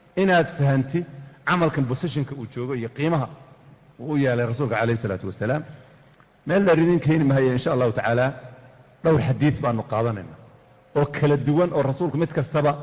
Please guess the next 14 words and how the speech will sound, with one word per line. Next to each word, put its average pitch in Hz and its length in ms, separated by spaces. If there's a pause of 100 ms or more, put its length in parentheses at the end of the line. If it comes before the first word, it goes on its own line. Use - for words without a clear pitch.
(500)
uu 135 80
si 233 160
khaas 160 320
ahaaneed 143 280
u 170 40
taarget 127 400
gareeyay. 110 280 (1040)
Oo 139 160
uu 160 100
leeyahay 156 300
acmaasha 143 440
ha 127 80
lagu 135 160
dadaalo. 107 340